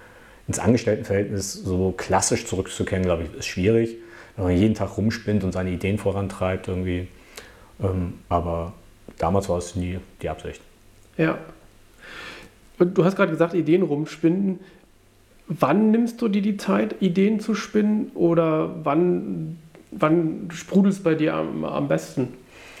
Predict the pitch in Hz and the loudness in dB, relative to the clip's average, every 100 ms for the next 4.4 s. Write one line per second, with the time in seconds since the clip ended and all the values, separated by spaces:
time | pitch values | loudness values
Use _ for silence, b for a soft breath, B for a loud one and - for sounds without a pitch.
0 | B B B B 101 95 98 95 - - | B B B B 2 2 2 0 -4 -16
1 | - _ _ - 87 90 120 131 113 95 | -20 _ _ 0 2 4 2 2 -2 0
2 | 107 95 - 92 98 - 95 - 98 95 | 0 -2 -2 0 -2 -2 -6 -4 0 2
3 | 95 - B B _ _ _ 104 - 95 | 0 -4 B B _ _ _ 0 2 0
4 | 90 87 87 92 | 2 0 0 -4